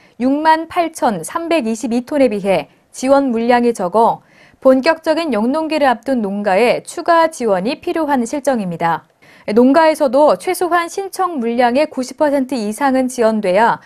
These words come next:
영농에 어려움이 없을 것이라며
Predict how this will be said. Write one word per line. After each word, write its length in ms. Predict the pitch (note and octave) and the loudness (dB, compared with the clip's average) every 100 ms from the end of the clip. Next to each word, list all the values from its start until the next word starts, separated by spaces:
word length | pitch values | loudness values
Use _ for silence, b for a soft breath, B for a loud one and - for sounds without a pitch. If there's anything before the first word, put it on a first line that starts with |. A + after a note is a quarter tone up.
| b b | b b
영농에 460 | G#3 A#3 C4 D4+ D4 | 2 4 4 2 4
어려움이 460 | G#3+ G3+ C4 C#4+ C4+ | 4 4 4 4 4
없을 320 | F#3 - B3+ | 0 -4 -2
것이라며 720 | G#3+ G3+ G#3+ F3+ G3 A3 | -2 0 -2 0 0 0